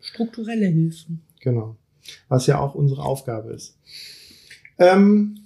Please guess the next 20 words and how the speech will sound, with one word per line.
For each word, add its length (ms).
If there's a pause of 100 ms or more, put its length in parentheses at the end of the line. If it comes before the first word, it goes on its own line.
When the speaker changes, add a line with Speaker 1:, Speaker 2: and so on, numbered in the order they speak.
(480)
Speaker 2:
super, 520
ich 180
würde 200
direkt 460
in 140
die 100
nächste 320
Geschichte 380
gehen, 220
weil 240
ich 120
bin 160
auch, 220
<laughs> 320
ich, 180
ich 240
finde 280
die 100
super, 500
weil, 280